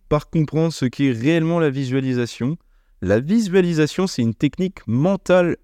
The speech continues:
puissante qui consiste à créer des images mentales de vos objectifs, donc de les imaginer,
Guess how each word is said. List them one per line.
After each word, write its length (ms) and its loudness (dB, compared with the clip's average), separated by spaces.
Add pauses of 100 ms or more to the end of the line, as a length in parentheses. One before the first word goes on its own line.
puissante 600 -4
qui 140 -6
consiste 540 -4
à 140 -4
créer 480 -4
des 260 -4
images 300 0
mentales 480 0
de 80 -2
vos 280 0
objectifs, 680 -2 (380)
donc 180 2
de 120 2
les 280 0
imaginer, 640 0